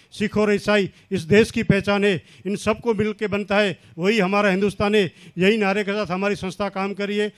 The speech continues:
साथ में मुस्लिम समाज के अलग, अलग-अलग फ़िरके हैं, वो फ़िरका परिस्थिति से दूर, धर्म जाति के शुद्ध, फक्त और फक्त सोशल एक्टिविटी, खिदमत खल्क की जाए,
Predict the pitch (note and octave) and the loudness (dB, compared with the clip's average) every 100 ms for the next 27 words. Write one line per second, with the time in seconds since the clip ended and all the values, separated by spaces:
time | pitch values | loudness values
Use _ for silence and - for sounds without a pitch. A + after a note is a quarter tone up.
0 | - - F#3+ F#3+ G#3+ G3+ F3+ A3 F#3+ G3+ | -16 -4 -4 0 -2 -2 -2 -4 -2 -2
1 | G#3 G#3 G3 F#3+ G#3 - - - F3+ G3 | -2 -2 -4 -2 -4 -8 -16 -4 -2 0
2 | G#3 G3+ G#3 G3+ A3 G3 D#3 _ - F#3+ | 0 -2 -4 -2 0 0 -2 _ -10 -4
3 | G#3+ G#3+ G#3+ A3+ A3 G#3+ A3 G3 G#3+ F3+ | -4 -4 -2 -2 -2 -4 -6 -8 -6 -2
4 | G#3 - _ _ C#3+ G3 G#3+ E3 F#3 G3 | -2 -2 _ _ -6 -4 -2 -2 -4 -4
5 | F#3 G3 G#3 D3 _ _ _ _ G#3+ G#3 | -8 -6 -8 -8 _ _ _ _ -8 -6
6 | A3+ G3 G3+ - G#3 F#3+ F#3+ A3 G#3 - | -8 -4 -6 -6 -8 -6 -6 -4 -4 -2
7 | G#3+ A3 A3+ - _ - G#3 A3 G#3 G#3 | -4 -4 -6 -10 _ -8 -2 -2 -2 -2
8 | G#3 A3 A3 E3+ G#3 A3 F#3 | -2 -2 -4 -4 0 2 0